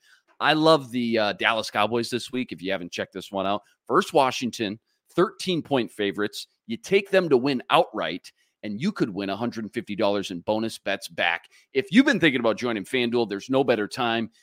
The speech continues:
to get in on all the action. The app, so easy to use, and they got everything you need. Money lines, parlays, uh, prop bets, you name it, they got it. FanDuel's got everything you need to bet on the entire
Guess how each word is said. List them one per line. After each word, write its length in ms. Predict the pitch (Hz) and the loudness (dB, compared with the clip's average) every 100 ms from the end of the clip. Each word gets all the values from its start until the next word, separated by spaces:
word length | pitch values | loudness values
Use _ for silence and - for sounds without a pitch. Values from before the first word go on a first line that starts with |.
| _ | _
to 100 | 127 | -10
get 140 | 117 104 | -6 -6
in 140 | 98 | -6
on 120 | 87 - | -8 -2
all 180 | 131 127 | 2 2
the 180 | 107 101 | 2 2
action. 400 | 113 - 117 95 | 2 0 -6 -8
The 160 | 92 - | -10 -6
app, 340 | 110 113 - _ | -2 -2 -2 _
so 400 | - - 156 151 135 | -20 -2 4 4 4
easy 240 | 117 101 | -4 -4
to 60 | 95 | -4
use, 460 | 107 131 131 - _ _ _ _ - | 0 2 2 -4 _ _ _ _ -8
and 120 | 139 | -2
they 100 | 147 | 0
got 200 | 135 107 - | 0 -2 -4
everything 760 | 120 107 120 104 107 95 92 87 _ - | -4 -2 -4 -8 -8 -8 -8 -12 _ -8
you 160 | 117 | -4
need. 220 | 104 78 | -4 -4
Money 260 | 101 160 165 | 2 4 4
lines, 320 | 156 143 131 | 4 2 -2
parlays, 680 | - 160 151 139 127 120 - _ _ - | 0 4 4 4 4 2 -4 _ _ -20
uh, 60 | - | -10
prop 340 | - 165 - | 0 0 2
bets, 260 | 143 131 - | 0 -2 -2
you 160 | 156 214 | -4 0
name 240 | 160 151 | 0 -2
it, 80 | 113 | -2
they 140 | 147 | 0
got 220 | 127 117 | 2 2
it. 80 | 113 127 | 0 -2
FanDuel's 320 | 120 113 104 | -2 -4 -2
got 180 | 110 - | -4 -2
everything 400 | 135 135 127 117 | -2 -2 -6 -4
you 80 | 104 | -4
need 240 | 104 98 _ - - | -4 -6 _ -16 -10
to 80 | 113 | -4
bet 160 | 113 | -2
on 120 | 107 | -2
the 120 | 101 98 | -4 -8
entire 400 | 90 110 92 | -6 -6 -4